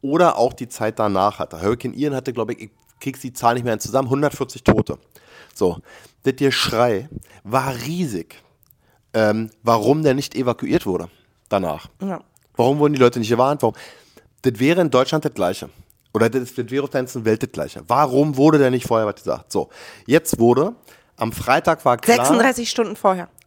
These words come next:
Speaker 1: am Freitag war
Speaker 2: wurde gesagt, evakuieren.
Speaker 1: Genau, am Freitag war klar, dass das kommt. So.
Speaker 2: Ich, ich, ich will ganz kurz nur sagen, es wurde sechsunddreißig Stunden auf alle Handys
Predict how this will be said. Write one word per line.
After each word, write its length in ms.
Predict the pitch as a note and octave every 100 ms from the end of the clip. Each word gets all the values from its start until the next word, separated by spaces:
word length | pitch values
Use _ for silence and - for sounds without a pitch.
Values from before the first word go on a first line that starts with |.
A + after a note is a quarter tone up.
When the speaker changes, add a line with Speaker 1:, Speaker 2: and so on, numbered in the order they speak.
| -
Speaker 1:
am 100 | G#2
Freitag 420 | - B2 D3+ E3
war 60 | -
Speaker 2:
wurde 140 | G#3+
gesagt, 400 | G3 F3+ F3 -
evakuieren. 320 | F#3 F3 - A2
Speaker 1:
Genau, 100 | -
am 80 | G2+
Freitag 380 | - B2+ D#3 -
war 80 | A#2+
klar, 340 | - A#2+ C#3
dass 300 | C3+ G#2 -
das 140 | A#2
kommt. 420 | - A#2 F2+ - - -
So. 180 | - F2
Speaker 2:
Ich, 120 | A3+ - _
ich, 240 | - G#3 -
ich 120 | G#3+
will 100 | B3+
ganz 220 | B3 C4
kurz 140 | - C4+
nur 80 | A3+
sagen, 120 | G#3 - -
es 140 | G3
wurde 320 | G3 A3+ F#3 D3
sechsunddreißig 800 | E3+ A#3 C4 D#4+ C#4+ C4+ C4+ A3+
Stunden 360 | A#3+ A3 F3 -
auf 240 | E3+ - -
alle 460 | G3+ B3+ E4 E4+ F4+ _ -
Handys 920 | - A3+ B3 C4 A#3+ F#3 D3 -